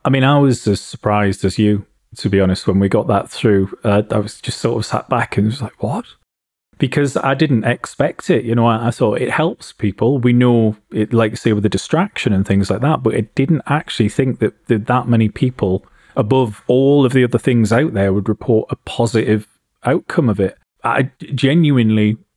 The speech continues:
I, I, I don't know why, but, um, it's great to see because you're talking about the cheapest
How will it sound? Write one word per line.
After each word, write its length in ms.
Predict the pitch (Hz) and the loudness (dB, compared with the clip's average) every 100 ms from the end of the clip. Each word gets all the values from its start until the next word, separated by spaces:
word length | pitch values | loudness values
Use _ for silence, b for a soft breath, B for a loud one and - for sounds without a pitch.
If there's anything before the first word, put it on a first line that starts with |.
| _ _ _ | _ _ _
I, 360 | 113 110 131 113 | -2 0 0 -2
I, 40 | 113 113 | 0 -2
I 80 | |
don't 280 | 113 123 110 | 0 0 0
know 360 | 117 120 147 160 _ - | 0 2 2 -2 _ -8
why, 440 | 110 113 107 120 - - - | -2 0 2 0 -4 -12 -2
but, 240 | 113 110 | -2 0
um, 480 | 113 110 107 110 110 | 0 2 2 0 -4
it's 260 | - 123 113 | -8 -8 -8
great 400 | - 127 147 - | -2 0 0 -2
to 120 | - | -6
see 280 | - 131 131 | -2 0 2
because 580 | 113 107 - 110 110 - | 0 -2 0 0 -2 -4
you're 120 | 110 | -2
talking 360 | 123 127 127 113 | 2 2 2 0
about 300 | 113 107 - | 0 0 -2
the 380 | 92 101 135 131 | -2 0 0 -2
cheapest 640 | - 139 - 104 - - | -2 -2 0 -4 -4 -18